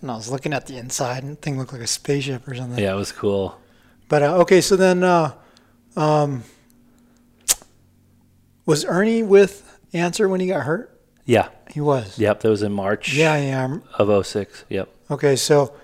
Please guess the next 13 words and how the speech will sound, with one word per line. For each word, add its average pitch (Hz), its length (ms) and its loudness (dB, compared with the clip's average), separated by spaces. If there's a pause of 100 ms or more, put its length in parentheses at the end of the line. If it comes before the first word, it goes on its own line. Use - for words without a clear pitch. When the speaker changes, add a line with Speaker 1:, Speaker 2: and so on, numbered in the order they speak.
(200)
Speaker 1:
at 139 120 0
that 165 220 4
time, 170 260 4
was 143 160 -2
he 143 100 -4
still 160 360 4
the 147 160 -2
only 147 200 -2
rider 143 260 0
you 156 140 -2
had? 165 240 -2 (920)
Speaker 2:
No, 139 360 2
um, 117 420 4